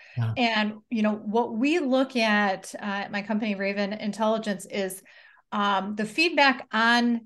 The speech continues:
Speaker 2: software implementations. It's the hardest part, um, to, uh, you know, owning these big enterprise software packages.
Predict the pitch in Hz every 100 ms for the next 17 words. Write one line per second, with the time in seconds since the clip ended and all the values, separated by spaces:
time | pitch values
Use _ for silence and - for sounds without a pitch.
0 | - - - 214 214 - 202 202 202 208
1 | 196 180 190 175 - - - - - 214
2 | 214 - - 202 - 247 302 330 - -
3 | 277 320 349 - - - - 226 214 208
4 | 202 190 180 208 - - 214 214 208 202
5 | 196 - 190 185 190 208 - 208 190 -
6 | 233 269 277 294 285 - - 233 214 214
7 | 220 214 214 202 185 202 185 196 196 190
8 | 185 180 190 202 196